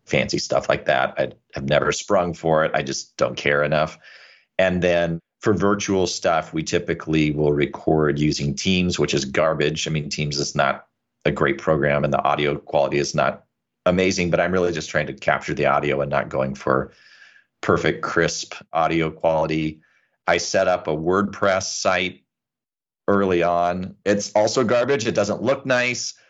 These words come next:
It has crappy graphics. The pages are clunky. And all of that is because the operator on the back end of it is me, and I know nothing about WordPress. I spent all my time on being a lawyer and zero of my time on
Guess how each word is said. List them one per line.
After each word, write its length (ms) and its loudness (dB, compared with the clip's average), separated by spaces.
It 180 4
has 220 2
crappy 480 -2
graphics. 800 -2
The 80 -6
pages 420 0
are 100 0
clunky. 720 0
And 100 4
all 160 4
of 80 0
that 140 2
is 100 -2
because 520 -2
the 160 0
operator 520 2
on 100 2
the 60 -2
back 340 -2
end 140 0
of 100 2
it 120 2
is 160 -4
me, 320 2
and 100 2
I 80 0
know 140 -2
nothing 420 -2
about 260 0
WordPress. 760 0
I 60 2
spent 240 0
all 120 2
my 140 0
time 280 0
on 140 -2
being 180 0
a 60 -2
lawyer 500 0
and 400 2
zero 320 2
of 80 -2
my 140 2
time 300 0
on 200 -4